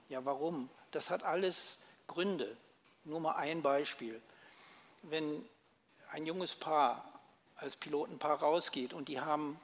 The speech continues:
Kinder, eins, zwei, drei, dann kommt irgendwann mal der Zeitpunkt, wo die in die Schule müssen. Und ich weiß um wertvolle Mitarbeiter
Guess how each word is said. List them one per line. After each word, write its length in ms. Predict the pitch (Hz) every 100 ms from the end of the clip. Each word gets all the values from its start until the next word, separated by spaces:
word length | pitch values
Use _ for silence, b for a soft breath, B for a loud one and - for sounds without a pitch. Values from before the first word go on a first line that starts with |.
| -
Kinder, 500 | - 170 135 117 -
eins, 400 | 139 143 139 -
zwei, 220 | - 143
drei, 460 | - 156 139 143 220 B B B B _ _
dann 160 | 156 156
kommt 240 | 160 151
irgendwann 420 | 180 185 190 165
mal 140 | 156 147
der 140 | 143
Zeitpunkt, 600 | - 151 151 - 180 165
wo 80 | 160
die 140 | 156
in 80 | 156
die 80 | 151
Schule 320 | - 208 185
müssen. 320 | 131 127 -
Und 140 | 151 -
ich 140 | -
weiß 460 | 143 180 208 - - B B B -
um 300 | 151 139 135 - -
wertvolle 460 | 139 196 - 208 196
Mitarbeiter 880 | 196 196 156 147 143 147 180 202